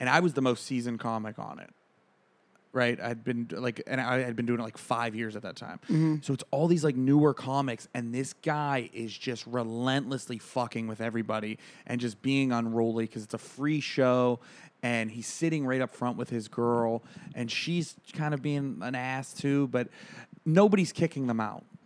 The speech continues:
Speaker 1: Nobody's doing anything about it. When I know it's free, but, like, it would have been so easy for the people running the contest or the people at the bar to be like, "Hey, there's a lot of other seats inside or over here where you don't have to keep fucking with these people." 'Cause it was comic after comic. They were just ruining their set.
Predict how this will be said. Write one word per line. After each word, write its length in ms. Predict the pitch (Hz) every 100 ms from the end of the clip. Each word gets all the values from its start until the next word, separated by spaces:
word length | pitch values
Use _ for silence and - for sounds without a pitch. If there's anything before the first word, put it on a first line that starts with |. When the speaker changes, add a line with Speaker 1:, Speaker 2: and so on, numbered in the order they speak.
| _
Speaker 1:
Nobody's 440 | 117 160 185 185 127
doing 260 | 135 131
anything 240 | 123 117 120
about 280 | 117 117
it. 120 | 117 -
When 180 | 135 131
I 120 | -
know 240 | 139 160 165
it's 100 | 156
free, 240 | - 143
but, 160 | 131 123
like, 140 | 120
it 20 |
would 100 | 127
have 80 | 127
been 120 | 123
so 260 | 113 - 139
easy 320 | 127 127 123
for 140 | 117 117
the 80 |
people 280 | 110 123 117
running 300 | 113 117 139
the 80 | 135
contest 520 | - 131 127 127 120
or 180 | - 135
the 80 | 131
people 220 | 131 120
at 60 | 117
the 40 |
bar 200 | 113 120
to 40 | 120
be 100 | 117
like, 140 | 113
"Hey, 80 | 160
there's 160 | 160 196
a 40 |
lot 240 | 262 113 120
of 60 |
other 160 | 117 110
seats 260 | - 117
inside 540 | 123 123 - 135 139 131
or 180 | 117 -
over 240 | 120 117
here 400 | 120 127 131 127 - - -
where 100 | - 123
you 40 |
don't 180 | 120 120
have 120 | 110
to 80 | 113
keep 180 | - 107
fucking 220 | 120 117
with 60 | 117
these 140 | 110
people." 320 | - 107 - - - -
'Cause 100 | 131
it 40 |
was 100 | 139
comic 480 | - - 175 170 139
after 180 | 120 -
comic. 460 | - 135 127 113
They 80 | 107
were 100 | 113
just 200 | 110 110 _ _ 139
ruining 440 | 143 196 214 160
their 100 | 117
set. 320 | 110 - 113